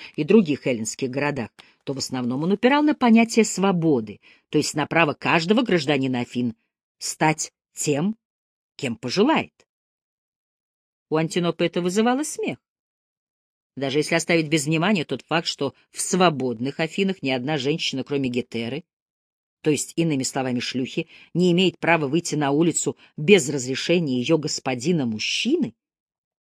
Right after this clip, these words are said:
провозглашаемый Тесеем порядок, по её словам, являлся для людей не благом, но безумием и несчастьем. «Кто более счастлив, шторм или океан?» вопрошала она.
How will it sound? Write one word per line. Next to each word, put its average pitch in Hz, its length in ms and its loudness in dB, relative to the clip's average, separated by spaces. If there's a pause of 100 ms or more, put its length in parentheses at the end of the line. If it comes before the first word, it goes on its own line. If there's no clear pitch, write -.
(180)
провозглашаемый 147 800 0
Тесеем 147 580 0
порядок, 131 640 -4 (200)
по 220 80 4
её 226 160 4
словам, 233 420 2 (300)
являлся 131 500 -2
для 147 160 -2
людей 165 320 2
не 190 140 2
благом, 185 420 0
но 113 160 -2
безумием 120 560 -6
и 147 60 -4
несчастьем. 190 800 -6 (1040)
«Кто 440 240 2
более 185 300 6
счастлив, 135 480 -2 (220)
шторм 466 420 2 (200)
или 349 140 10
океан?» 180 480 4
вопрошала 131 540 -2
она. 127 280 -2